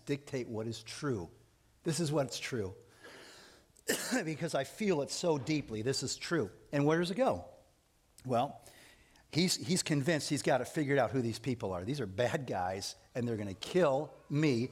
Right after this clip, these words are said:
to get to my wife. What does he do? He rationalizes his sin. "Hey, look, she kinda is my, I know she's, I know we're married, but she's kinda like my sister, right? <clears throat> We have the same father."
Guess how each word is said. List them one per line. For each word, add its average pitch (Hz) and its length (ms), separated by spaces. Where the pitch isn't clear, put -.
to 139 100
get 131 280
to 143 100
my 123 200
wife. 101 540
What 143 120
does 147 120
he 156 100
do? 185 220
He 135 140
rationalizes 117 1200
his - 160
sin. 104 380
"Hey, 214 240
look, 123 380
she 160 240
kinda 180 280
is 98 180
my, 101 280
I 156 100
know 113 140
she's, 113 300
I 113 120
know 131 120
we're 104 180
married, 113 500
but 151 100
she's 131 120
kinda 175 240
like 113 180
my 98 140
sister, - 500
right? 135 260
<clears throat> 262 340
We 151 180
have 156 280
the 135 80
same 139 460
father." 117 600